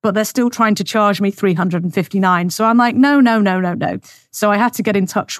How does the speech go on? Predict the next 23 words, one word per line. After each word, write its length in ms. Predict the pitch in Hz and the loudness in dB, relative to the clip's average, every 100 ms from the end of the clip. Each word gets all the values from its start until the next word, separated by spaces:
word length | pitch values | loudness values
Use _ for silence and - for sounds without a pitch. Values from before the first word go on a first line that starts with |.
| _ | _
with 180 | 208 170 | -2 0
Vimeo 440 | 220 208 196 190 | 0 2 0 0
and 80 | 180 | -2
explain 400 | - - 202 185 | -6 -4 -2 0
that 100 | 190 | -2
you're 180 | 185 185 | -2 0
overcharging 680 | 254 240 247 202 190 196 170 | 0 0 0 0 0 -2 0
by 180 | 190 | 0
a 80 | 185 | 0
lot. 460 | 185 254 - - - | 0 0 0 -6 -4
And 100 | 220 | 0
I 80 | 214 | 0
do 180 | 214 285 | 2 0
hope 220 | 262 226 | 0 -2
that 120 | 202 | 0
you 100 | 190 | 0
haven't 200 | 208 202 | 0 -2
done 160 | 202 202 | -2 -2
this 140 | 185 | -2
to 80 | - | -6
somebody 360 | - 185 165 190 | -2 -2 0 2
else 320 | 190 180 - | 2 -2 -4
who 260 | 202 196 | -2 -2